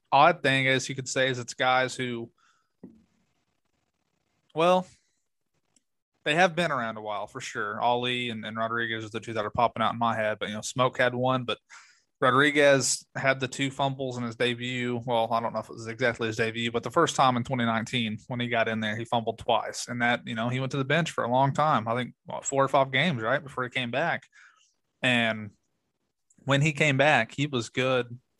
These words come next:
at securing the football all the way up until the Missouri game. And ever since then, it's become more of an issue. And then Ali,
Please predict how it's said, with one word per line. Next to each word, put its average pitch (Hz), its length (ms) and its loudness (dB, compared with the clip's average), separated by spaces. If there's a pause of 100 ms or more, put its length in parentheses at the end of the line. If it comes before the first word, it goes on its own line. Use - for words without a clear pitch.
(160)
at 110 100 -8
securing 127 460 -4
the 117 40 -6
football 117 400 0
all 127 260 6
the 127 100 2
way 120 200 2
up 120 140 0
until 117 540 -6 (760)
the 131 60 -6
Missouri 120 380 2
game. 104 240 -10 (200)
And 117 220 0
ever 127 180 4
since 131 280 2
then, 131 260 4
it's 117 140 -2
become 120 260 -2
more 120 180 0
of 113 60 -2
an 117 100 -4
issue. 110 440 -4
And 123 120 -4
then 127 80 2
Ali, 139 540 4